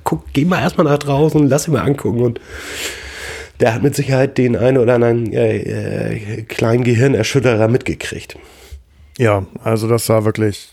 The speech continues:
Speaker 2: nicht gut aus. Was mich nur die ganze Zeit gewundert hat, ähm, dadurch, dass man die Situation ja erstmal so gar nicht mitbekommen hat und dann die Kamera nur noch auf Letschert, äh, mit seinem Cut auch, äh, irgendwo im Gesicht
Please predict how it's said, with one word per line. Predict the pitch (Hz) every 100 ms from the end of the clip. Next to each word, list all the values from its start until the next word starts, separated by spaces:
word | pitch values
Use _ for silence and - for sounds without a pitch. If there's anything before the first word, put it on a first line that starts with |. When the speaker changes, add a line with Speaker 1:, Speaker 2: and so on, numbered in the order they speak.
| -
Speaker 2:
nicht | 117 123 -
gut | 127 143
aus. | - 135 135 - _ - - - _
Was | 113 110
mich | 120
nur | 127
die | 120
ganze | 127 120
Zeit | 117
gewundert | 113 104 156 139
hat, | 117 127 - -
ähm, | 110 110 113 110
dadurch, | 110 113 113
dass | 110
man | 110
die | 107
Situation | 104 107 101 110 110
ja | 104
erstmal | 104 110
so | 104
gar | 104
nicht | 107 107
mitbekommen | - 139 - 127 127
hat | 123
und | 110
dann | 107
die | 104
Kamera | - 110 110 107
nur | 110
noch | 113 101
auf | 98
Letschert, | 107 120 147 139 - _ - - - - - -
äh, | 131 131 127
mit | 123 120
seinem | 113 113
Cut | - 131
auch, | 127 131 131
äh, |
irgendwo | 120 127 123 117 123 123
im | 117 123
Gesicht | 117 131 127